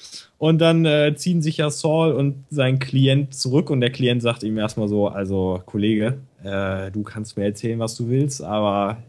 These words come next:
du hast mich definitiv an die Kettlemans verraten. Das, da gibt's kein Hin und Zurück. Das mit dem Anruf, das war Gas, warst garantiert du. Und deswegen wirst, bist du so gut wie tot." Und wie er dann wirklich, äh, also er versucht sich erst so lappenhaft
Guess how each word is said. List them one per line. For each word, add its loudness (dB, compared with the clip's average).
du -4
hast -10
mich -4
definitiv 0
an 0
die 0
Kettlemans -4
verraten. 0
Das, -8
da -2
gibt's -4
kein 0
Hin 0
und 0
Zurück. -2
Das -8
mit 0
dem -2
Anruf, 0
das -4
war 0
Gas, 0
warst -2
garantiert 0
du. 6
Und 2
deswegen 4
wirst, 2
bist -2
du 4
so 2
gut 4
wie 2
tot." 2
Und 6
wie 6
er 4
dann 6
wirklich, 2
äh, 0
also 4
er 6
versucht 0
sich 0
erst 0
so 4
lappenhaft 0